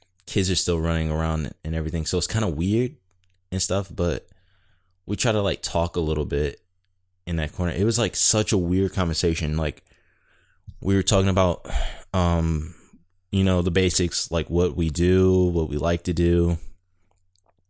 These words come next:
and everything. And I'm just, like, thinking, "Wow, she's, like, way better than me," which is good. Like, that's, I look, I like, not low-key, I like a girl that's, like,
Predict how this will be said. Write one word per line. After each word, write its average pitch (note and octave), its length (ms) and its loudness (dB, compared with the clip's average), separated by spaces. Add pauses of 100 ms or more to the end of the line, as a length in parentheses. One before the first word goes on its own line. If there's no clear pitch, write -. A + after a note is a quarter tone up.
(180)
and F2 120 0
everything. E2+ 600 0
And D2+ 160 -2
I'm F2 120 0
just, F#2 200 -2
like, D#2+ 360 -4 (1600)
thinking, F2+ 520 -2 (140)
"Wow, E2+ 540 0
she's, - 360 -2
like, E2 220 -2 (240)
way F#2+ 360 2
better E2+ 400 0
than C2 140 -4
me," A#1 320 -10 (420)
which C3+ 220 0
is G#2+ 120 2
good. G2 580 0 (120)
Like, F2 300 -4
that's, - 380 0 (920)
I G#2 240 4
look, G2+ 480 0 (160)
I G2 140 2
like, F#2+ 600 0
not F#2 180 0
low-key, E2+ 460 2
I F#2 140 0
like F2+ 340 -2
a E2 100 -4
girl D#2 260 -2
that's, E2 220 -2
like, D2 260 -4